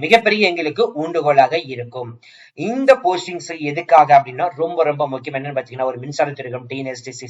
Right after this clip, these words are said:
சென்ட்ரல் கவர்மெண்ட். So இந்த மாதிரி இதுகளை அப்ரண்டிஸ் முடிச்சீங்கன்னா ஃபர்ஸ்ட் ப்ரியாரிட்டி வந்து அவங்களுக்கு தான் கொடுப்பாங்க. So அதன் அடிப்படையில தான் வந்து பாத்தீங்கன்னா எல்லாருமே அப்ரண்டிஸ் முடிங்கன்னு வந்து சொல்றதுக்கான ரீசன்.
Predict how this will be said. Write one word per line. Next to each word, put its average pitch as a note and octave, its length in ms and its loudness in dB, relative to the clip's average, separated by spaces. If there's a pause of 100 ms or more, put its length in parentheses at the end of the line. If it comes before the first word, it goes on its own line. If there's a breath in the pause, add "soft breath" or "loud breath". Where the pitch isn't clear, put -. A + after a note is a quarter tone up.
சென்ட்ரல் C3+ 300 -6
கவர்மெண்ட். B2 360 -8 (460 soft breath)
So A3 60 -2 (100)
இந்த G3 160 -4
மாதிரி A3+ 200 6
இதுகளை F#3 240 6
அப்ரண்டிஸ் F#3 420 -2
முடிச்சீங்கன்னா D3+ 400 -6
ஃபர்ஸ்ட் - 340 0
ப்ரியாரிட்டி C#3+ 460 0
வந்து B2 200 2
அவங்களுக்கு B2 340 -2
தான் - 140 -10
கொடுப்பாங்க. C#3 380 0 (500 soft breath)
So B3 140 10
அதன் A3+ 200 10
அடிப்படையில A3 420 8
தான் G3+ 120 12
வந்து E3+ 240 0
பாத்தீங்கன்னா D3 400 4 (520)
எல்லாருமே F3+ 480 8
அப்ரண்டிஸ் F#3+ 360 0 (140)
முடிங்கன்னு D3+ 380 -4
வந்து C#3 200 -6
சொல்றதுக்கான C3+ 560 -2
ரீசன். G3 260 -4